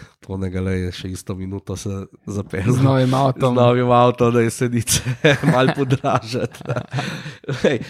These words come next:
Speaker 1: ampak to so, lej, take luštne stvari.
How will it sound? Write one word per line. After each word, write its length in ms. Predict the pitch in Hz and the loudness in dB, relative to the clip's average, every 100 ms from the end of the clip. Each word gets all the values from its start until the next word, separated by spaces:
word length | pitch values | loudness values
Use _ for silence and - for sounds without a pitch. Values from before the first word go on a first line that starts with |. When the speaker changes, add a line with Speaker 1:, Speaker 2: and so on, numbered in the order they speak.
| - | -10
Speaker 1:
ampak 260 | - 190 - | -6 -6 -2
to 180 | 214 | 0
so, 300 | 208 175 143 | 2 4 4
lej, 200 | 123 139 | 4 2
take 300 | 120 123 120 139 117 113 | 2 0 2 0 2 0
luštne 460 | 113 131 131 - 123 | 0 -2 -4 -2 -4
stvari. 920 | 107 117 110 120 120 113 110 104 101 | -2 -2 -2 0 0 0 0 -2 -4